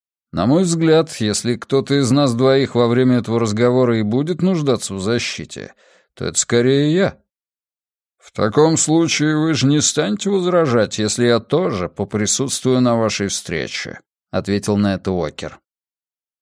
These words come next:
«Так я буду чувствовать себя в полной безопасности», — беспечно бросил Волк. Уокер проводил его в заднюю часть здания, где располагались камеры предварительного заключения.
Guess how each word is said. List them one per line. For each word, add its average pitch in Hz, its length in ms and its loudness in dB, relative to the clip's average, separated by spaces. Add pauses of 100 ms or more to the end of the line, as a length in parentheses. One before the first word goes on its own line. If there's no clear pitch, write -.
(160)
«Так 151 240 2
я 269 120 0
буду 220 260 -2
чувствовать 190 440 -2
себя 202 280 0
в - 100 -6
полной 120 360 0
безопасности», — 98 1080 -4 (220)
беспечно 107 680 0
бросил 101 460 -2
Волк. 69 460 -12 (1300)
Уокер 185 460 2
проводил 160 520 2
его 160 240 2
в 139 80 -2
заднюю 143 480 0
часть 131 320 0
здания, 110 760 0
где 127 240 0
располагались 120 720 0
камеры 123 440 2
предварительного 101 760 0
заключения. 87 840 -8